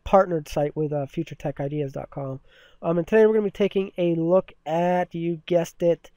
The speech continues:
the new Malwarebytes, uh, two point oh update, the Malwarebytes Anti-Malware Premium. Um, you can also download the free version as well. But, uh, I recommend to all of my, uh, customers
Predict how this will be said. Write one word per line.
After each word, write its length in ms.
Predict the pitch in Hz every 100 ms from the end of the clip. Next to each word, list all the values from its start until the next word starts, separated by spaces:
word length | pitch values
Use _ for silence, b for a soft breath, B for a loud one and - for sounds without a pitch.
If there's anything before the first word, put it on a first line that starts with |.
| b b b
the 80 | 156
new 360 | 175 202 214 208
Malwarebytes, 1200 | 180 175 180 180 180 170 156 170 175 - - - b b b
uh, 300 | - 156 196 190
two 180 | - 226
point 300 | - 202 185
oh 160 | 185
update, 420 | 180 170 - 175 170
the 60 |
Malwarebytes 520 | 160 165 175 165 165 -
Anti-Malware 840 | 170 175 160 165 156 160 156 151
Premium. 600 | - - 220 180 156 165 - _ _ _ _
Um, 400 | 147 147 143 139 - _ - b b
you 80 |
can 120 | 190 202
also 200 | 196 190
download 380 | 185 180 180
the 160 | 165 170
free 280 | 156 - 170
version 360 | 156 160 160
as 220 | 160 147 147
well. 420 | 147 139 139 170 b b b b
But, 280 | 170 220 -
uh, 160 | 160 156
I 120 | 165
recommend 500 | 175 190 - 190 180
to 180 | - -
all 300 | 175 214 226
of 60 |
my, 340 | 208 180 165 160
uh, 160 | 147 143
customers 600 | - 165 - 156 160 190